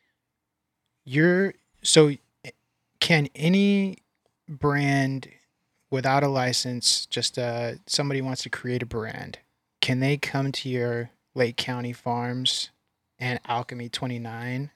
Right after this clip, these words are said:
since you pretty much have a seed to sell,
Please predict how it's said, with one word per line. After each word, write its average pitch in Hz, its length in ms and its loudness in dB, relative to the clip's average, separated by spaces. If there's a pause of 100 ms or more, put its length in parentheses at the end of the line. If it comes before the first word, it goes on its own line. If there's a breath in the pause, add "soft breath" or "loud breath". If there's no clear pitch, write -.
(160)
since - 440 0
you 127 80 -8
pretty 160 240 -4
much 143 220 2
have 123 420 -4 (680)
a 120 80 0
seed 135 380 2
to 113 140 -10
sell, 117 680 0